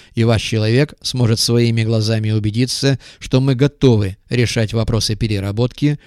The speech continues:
фасовки, отправки и оптовой продажи". "И своевременного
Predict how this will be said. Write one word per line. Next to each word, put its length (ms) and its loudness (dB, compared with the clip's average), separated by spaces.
фасовки, 920 0
отправки 600 -4
и 440 0
оптовой 500 -2
продажи". 640 -4
"И 140 0
своевременного 1200 0